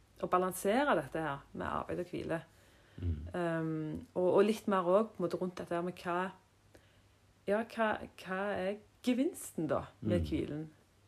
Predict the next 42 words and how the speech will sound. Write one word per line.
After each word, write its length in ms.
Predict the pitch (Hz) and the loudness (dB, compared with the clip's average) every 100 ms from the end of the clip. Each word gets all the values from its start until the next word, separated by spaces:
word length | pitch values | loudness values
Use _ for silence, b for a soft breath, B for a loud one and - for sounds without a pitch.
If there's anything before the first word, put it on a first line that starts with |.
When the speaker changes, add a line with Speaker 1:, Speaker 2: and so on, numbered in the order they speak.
| _ | _
Speaker 1:
Kan 140 | - 196 | -8 -6
vi 40 | |
si 160 | 202 202 | -2 -2
noe 160 | 208 208 | 0 2
mer 280 | 202 233 285 | 2 2 0
om 140 | 214 160 | 0 2
det, 120 | 135 | 0
sant? 320 | - 160 185 - | -2 -6 -6 -2
Speaker 2:
Mm. 260 | 90 73 73 - | -2 -2 -6 -10
Speaker 1:
Fordi 140 | - 214 | -2 -2
jeg 100 | 208 | 0
tror 340 | - 214 247 | 0 4 4
at 100 | 214 | 4
hvis 260 | 196 220 - | -2 -4 -4
vi 180 | 190 185 202 208 b b b b _ _ _ - - | 0 0 0 -4 b b b b _ _ _ -20 -16
skal 160 | - | -8
klare 340 | 196 175 160 202 | 0 2 4 4
å 40 | |
gjøre 260 | 180 180 220 | 6 4 2
en 80 | |
slags 580 | 202 180 - - - - - _ _ _ _ - | 0 -2 -4 -8 -8 -8 -12 _ _ _ _ 2
endring 760 | 180 143 143 - 208 285 226 - _ _ _ _ - - | 2 0 -4 0 4 4 2 -4 _ _ _ _ -16 -4
i 140 | 180 | 0
livet 380 | 190 208 285 285 | 2 4 4 4
da, 120 | 151 135 - _ _ _ - _ _ _ _ - | 4 0 -10 _ _ _ -20 _ _ _ _ -6
eh, 300 | 185 165 170 | -2 -2 -2
som 440 | - 185 175 180 - - | -2 0 0 -2 -8 -16
handler 440 | - - 185 151 180 | -10 -2 0 2 0
om 100 | 196 | 0
at 100 | 185 | -4
vi 60 | 180 | -8
kommer 340 | - 175 180 - | -2 -2 -2 0
ut 340 | 175 208 220 | 0 0 0
med 360 | 175 165 170 175 | -2 -2 -2 -2
en 160 | 175 170 - _ - | -4 -6 -14 _ 4
bedre 320 | 175 196 196 170 | 4 4 0 -2
rytme 380 | - - 175 208 | -8 -6 -2 0
og 120 | 165 | 0
fordeling 600 | - 151 175 247 247 147 | 0 2 2 4 2 -2
på 60 | - | -4
arbeid 280 | 147 - | -4 -4
og 60 | - | -6